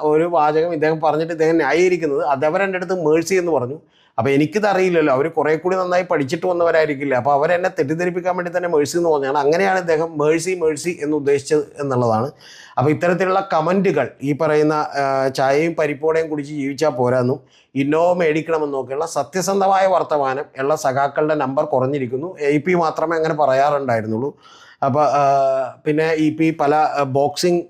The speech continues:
ആ, ഉദ്ഘാടനം ചെയ്തതും ചിക്കൻ കഴിച്ചുകൊണ്ട് തന്നെ, ഏ, എന്തോ, ഓ, ചിക്കൻ്റെ പരിപാടി ഉദ്ഘാടനം ചെയ്തതായിട്ടുള്ള ഒരുപാട് വീഡിയോകൾ കിട്ടും. അപ്പോൾ അത്തരത്തിൽ നമ്മുടെ ജീവിതത്തിൽ വളരെ വരണ്ടുണങ്ങിയ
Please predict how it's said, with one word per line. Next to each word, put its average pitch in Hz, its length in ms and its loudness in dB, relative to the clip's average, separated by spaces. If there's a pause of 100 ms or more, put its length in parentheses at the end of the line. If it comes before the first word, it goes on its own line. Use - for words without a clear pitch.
(100)
ആ, 151 40 -4
ഉദ്ഘാടനം 151 520 0
ചെയ്തതും 143 360 -2
ചിക്കൻ 170 420 -2 (180)
കഴിച്ചുകൊണ്ട് 151 560 2
തന്നെ, 143 140 0
ഏ, 135 560 -2 (340)
എന്തോ, 139 260 2
ഓ, 135 360 0
ചിക്കൻ്റെ 147 440 -2
പരിപാടി 156 380 2
ഉദ്ഘാടനം 147 460 0
ചെയ്തതായിട്ടുള്ള 147 480 2
ഒരുപാട് 156 380 2
വീഡിയോകൾ 151 540 0
കിട്ടും. 120 220 -8 (140)
അപ്പോൾ 127 120 -2
അത്തരത്തിൽ 156 500 0 (420)
നമ്മുടെ 156 500 0
ജീവിതത്തിൽ 147 720 0 (120)
വളരെ 135 300 2
വരണ്ടുണങ്ങിയ 151 840 2